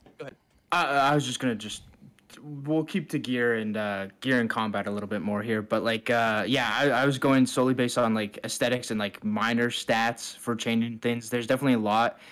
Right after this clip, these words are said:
Speaker 2: And, like, I remember, uh, I went through New Game Plus difficulty on the, on the first game, uh, living when I lived with my best friend, who's a big R P G guy, and he's like, "Hold on, show me these menus again." And, like, in five minutes, he gave me the best fo-,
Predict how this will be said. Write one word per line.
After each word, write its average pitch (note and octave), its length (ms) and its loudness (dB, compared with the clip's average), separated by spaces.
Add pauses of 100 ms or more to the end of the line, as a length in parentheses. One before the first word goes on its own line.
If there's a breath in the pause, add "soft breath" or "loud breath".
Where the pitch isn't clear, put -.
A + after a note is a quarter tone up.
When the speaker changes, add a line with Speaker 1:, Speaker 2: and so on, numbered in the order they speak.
(120)
Speaker 2:
And, - 80 -14
like, C3 140 2
I C#3+ 60 4
remember, D3+ 580 6
uh, A2+ 340 2
I C#3+ 180 2
went B2+ 360 2
through B2 220 0
New A#2+ 160 0
Game A#2 220 0
Plus A2 480 -6 (360 soft breath)
difficulty B2+ 560 -2
on A2 240 0
the, G#2+ 80 -6 (160)
on A#2 120 -2
the G#2+ 80 -2
first C#3+ 320 0
game, A2 340 -4 (400 soft breath)
uh, G#2+ 360 0
living D3+ 600 2 (100)
when B2+ 200 0
I A2 80 0
lived A2 240 -4
with A#2 160 -4
my A#2 80 0
best A#2+ 240 0
friend, A#2+ 240 0
who's A2+ 260 -4
a G#2+ 100 -2 (200)
big A#2 180 0
R G#2+ 160 0
P A2+ 160 -4
G A2 180 -4
guy, A2 240 0
and A2+ 80 2
he's A2 160 0
like, G2+ 320 -6 (400)
"Hold C3 180 0
on, G#2+ 140 0
show G#2+ 140 -6
me B2 80 2
these G#2+ 200 -4
menus F#2+ 340 -4
again." G2 340 -12
And, D3+ 120 2
like, D3+ 180 2
in D3 100 4
five C#3 380 0
minutes, A#2+ 260 4
he B2 80 -6
gave A2+ 180 -2
me A2 100 2
the G2+ 100 -8
best A2 420 -6
fo-, A2+ 180 -2